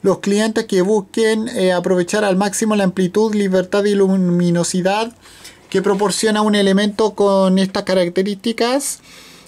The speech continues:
pueden solicitar un panel de vidrio ele-, electrocro-, electrocrómico, eh,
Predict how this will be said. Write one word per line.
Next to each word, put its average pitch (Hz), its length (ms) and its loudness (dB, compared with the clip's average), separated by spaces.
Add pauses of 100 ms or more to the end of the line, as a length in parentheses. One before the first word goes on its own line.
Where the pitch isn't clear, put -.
(180)
pueden 202 260 2
solicitar 202 520 0
un 202 140 -2
panel 196 320 0
de 190 100 2
vidrio 202 320 0
ele-, 190 280 2 (260)
electrocro-, 180 800 0 (220)
electrocrómico, 190 1200 0 (640)
eh, 165 400 4